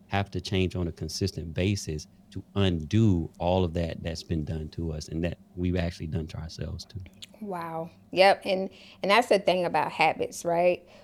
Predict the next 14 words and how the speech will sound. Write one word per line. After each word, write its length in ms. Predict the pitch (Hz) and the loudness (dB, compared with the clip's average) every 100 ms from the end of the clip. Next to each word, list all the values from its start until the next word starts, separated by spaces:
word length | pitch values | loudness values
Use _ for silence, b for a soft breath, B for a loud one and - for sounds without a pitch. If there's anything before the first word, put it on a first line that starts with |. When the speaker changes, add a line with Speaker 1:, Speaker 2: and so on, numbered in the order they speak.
| B - | B -2
Speaker 2:
We're 500 | 160 196 220 226 226 | 6 8 8 6 4
trying 540 | - - 196 196 208 202 | 0 -2 2 4 2 -2
to 560 | - 190 175 170 - - | 0 4 4 2 -2 -4
undo 500 | 170 185 196 190 170 | 0 0 2 4 4
what 200 | 165 170 | 2 -4
probably 380 | - 170 175 175 | 0 0 2 0
has 520 | 175 160 160 165 - - - - | 0 0 0 -6 -14 -20 -20 -2
taken 360 | 165 170 165 165 | -2 0 -4 -2
years 440 | 160 160 208 - | -2 0 -2 -4
to 100 | - | -10
create, 540 | - - 175 185 247 - | -6 -2 4 4 4 0
Speaker 1:
Mm-hmm. 80 | - | -4
Speaker 2:
right? 420 | 175 185 247 - B B B B 190 | 4 6 6 2 B B B B 4
And 580 | 185 180 180 180 180 | 6 6 4 2 0